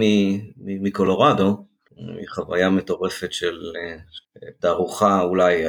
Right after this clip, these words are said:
הכי יוצאת דופן ב-, בעשר שנים האחרונות שהייתי, אבל אני היום בקיבוץ רעים, בבית שלי, בתוך חדרי ומשרדי.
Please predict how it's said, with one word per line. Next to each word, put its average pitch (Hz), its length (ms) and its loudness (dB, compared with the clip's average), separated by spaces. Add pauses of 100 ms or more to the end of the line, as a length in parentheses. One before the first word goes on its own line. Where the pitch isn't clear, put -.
(280)
הכי - 240 0
יוצאת 110 360 2
דופן 101 400 2
ב-, 85 260 -4
בעשר 90 280 0
שנים 92 280 0
האחרונות 90 300 -4
שהייתי, 120 420 0
אבל 104 200 4
אני 107 140 4
היום 123 260 6
בקיבוץ 110 520 -2
רעים, 143 360 2 (640)
בבית 110 400 2
שלי, 123 420 0
בתוך - 400 -6
חדרי 92 600 -2
ומשרדי. 87 600 -2